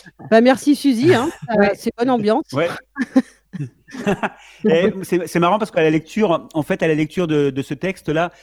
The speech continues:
Speaker 3: ça m'a fait penser à, à ce truc-là, à, à une, à un argument qu'on pouvait, euh, qu'on, que, que, que Renaud de Belfond et sa petite équipe, euh, à Bigorre, euh, pourraient rajouter sur, euh, sur sa liste.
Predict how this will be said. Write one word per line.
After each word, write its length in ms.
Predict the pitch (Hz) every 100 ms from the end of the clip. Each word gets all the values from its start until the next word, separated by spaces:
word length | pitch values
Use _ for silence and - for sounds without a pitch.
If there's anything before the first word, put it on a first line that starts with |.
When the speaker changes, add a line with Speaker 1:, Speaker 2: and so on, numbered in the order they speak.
| _ _ _
Speaker 3:
ça 200 | - 147
m'a 140 | 147
fait 180 | - 151
penser 840 | - 160 147 - - 170 175 170 -
à, 280 | 135 143
à 40 | 139
ce 120 | -
truc-là, 480 | - 196 - 180 190
à, 160 | - 147
à 100 | -
une, 140 | 151 170
à 100 | 151
un 140 | 147
argument 480 | 170 160 151 170 175
qu'on 160 | 175 143
pouvait, 380 | 147 139 156 156
euh, 120 | 131
qu'on, 300 | 143 139 139
que, 400 | 139 131 123 117 _ _ _
que, 1080 | - 139 127 127 127 123 123 123 117 120 117
que 100 | 113 123
Renaud 320 | 117 135 147
de 100 | 139
Belfond 380 | 135 135 156 156
et 80 |
sa 120 | 147 135
petite 240 | - 131
équipe, 400 | 139 - 160 -
euh, 440 | 139 127 123 120 - _ _
à 80 | 117
Bigorre, 480 | 123 135 147 147 135
euh, 160 | 123
pourraient 240 | 113 131 131
rajouter 380 | 131 131 147
sur, 180 | 143 131
euh, 220 | 127 123
sur 160 | 113 135
sa 120 | 135
liste. 280 | 143 190 143